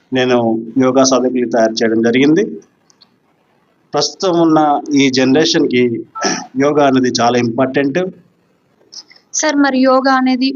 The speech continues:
Speaker 2: పిల్లలకి, పెద్దలకి, అంటే, మధ్య ఏజ్ వాళ్ళకి కూడా ఒకటేలాగా ఉంటుందా, లేదంటే పిల్లల ఏజ్కి వేరే యోగా,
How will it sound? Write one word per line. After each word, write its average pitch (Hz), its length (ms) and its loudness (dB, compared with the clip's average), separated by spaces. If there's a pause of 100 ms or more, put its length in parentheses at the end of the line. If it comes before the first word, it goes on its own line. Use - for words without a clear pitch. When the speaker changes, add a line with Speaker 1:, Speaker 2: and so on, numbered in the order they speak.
(160)
Speaker 2:
పిల్లలకి, 254 500 0
పెద్దలకి, 240 640 -2 (300)
అంటే, 226 220 -6
మధ్య 233 240 -2
ఏజ్ 262 140 0
వాళ్ళకి 247 280 -2
కూడా 240 180 2
ఒకటేలాగా 240 500 -2
ఉంటుందా, 233 340 -2
లేదంటే 269 340 -2
పిల్లల 262 360 -2
ఏజ్కి 247 300 -2
వేరే 240 260 0
యోగా, 226 360 0